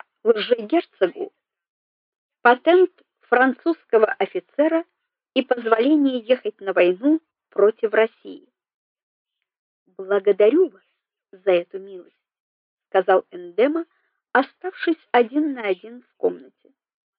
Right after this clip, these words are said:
"Ещё один вопрос. Может ли мой слуга сопровождать меня?" "Без сомнения, герцог.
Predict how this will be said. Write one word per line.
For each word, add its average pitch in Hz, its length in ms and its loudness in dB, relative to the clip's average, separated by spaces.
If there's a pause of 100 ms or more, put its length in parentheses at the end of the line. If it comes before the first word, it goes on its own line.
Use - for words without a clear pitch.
(680)
"Ещё 254 600 -2
один 320 320 2
вопрос. 262 420 -4 (1800)
Может 285 500 0
ли 262 120 0
мой 294 320 2
слуга 233 440 -2 (280)
сопровождать 339 760 0
меня?" 359 320 -18 (1160)
"Без 175 220 -4 (180)
сомнения, 202 640 -8
герцог. - 680 -6